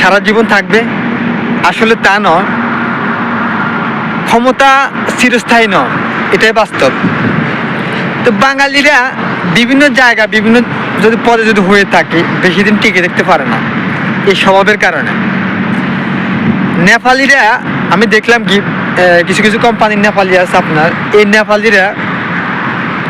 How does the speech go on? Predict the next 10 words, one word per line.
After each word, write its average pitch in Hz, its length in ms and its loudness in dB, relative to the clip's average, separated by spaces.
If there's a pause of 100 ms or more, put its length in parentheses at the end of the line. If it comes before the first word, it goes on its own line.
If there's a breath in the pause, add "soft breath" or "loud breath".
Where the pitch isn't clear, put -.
(2500)
বিভিন্ন 254 320 2
ধরনের 277 240 0
কলা 262 240 2
কৌশল 240 400 2
অবলম্বন 226 580 2
করে 185 240 2 (1500)
তারা 208 400 2 (760)
একটা 226 280 0
সংগঠন 220 480 2
চালায়, 214 340 2